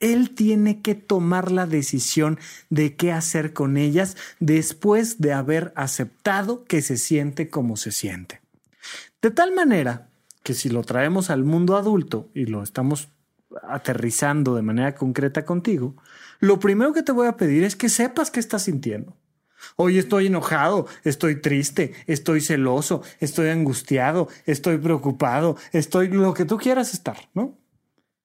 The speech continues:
Ok, perfecto. Acéptalo. Acepta que te sientes así y pregúntate, "¿por qué me siento así?". Estamos todavía en el tema de descubre tus emociones.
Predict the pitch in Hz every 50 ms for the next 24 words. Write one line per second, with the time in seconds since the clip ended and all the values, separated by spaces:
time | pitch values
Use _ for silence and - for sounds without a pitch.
0 | _ _ _ - 160 139 143 160 151 156 214 240 - - 156 139 - 143 135 131
1 | - - 262 277 - - _ _ _ _ _ _ _ _ _ _ - 160 170 165
2 | - - 214 208 180 190 190 - 202 151 135 135 127 123 120 - _ _ _ _
3 | _ _ - - - - - - - - 180 185 185 - - 269 269 - - 339
4 | 330 - 277 214 214 196 175 202 208 214 208 240 208 202 190 - - 147 131 127
5 | 127 - - - - - 214 214 - - 233 240 247 262 311 330 320 302 196 -
6 | 156 131 - 170 170 151 160 170 160 151 185 202 - 202 190 185 208 208 196 -
7 | 240 - - _ _ _ _ _ _ _ _ _ _ _ _ _ _ _ _ _
8 | _ - 160 139 - - - 185 208 202 - 214 208 208 196 185 185 185 190 185
9 | 185 165 151 156 170 165 175 185 185 185 185 190 170 143 151 143 139 - - 180
10 | 175 170 185 190 185 - 202 - 208 196 185 180 175 - 214 214 202 - - -
11 | -